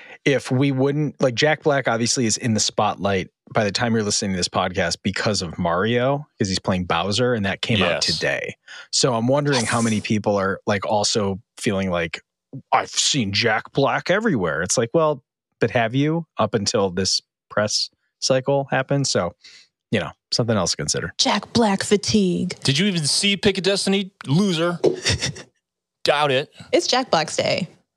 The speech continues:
Speaker 2: It is. All right. Also, um, returning,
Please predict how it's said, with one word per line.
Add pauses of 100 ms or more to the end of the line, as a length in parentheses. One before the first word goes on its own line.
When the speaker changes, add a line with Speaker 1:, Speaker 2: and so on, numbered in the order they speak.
Speaker 2:
It
is. (640)
All
right.
Also,
um, (300)
returning,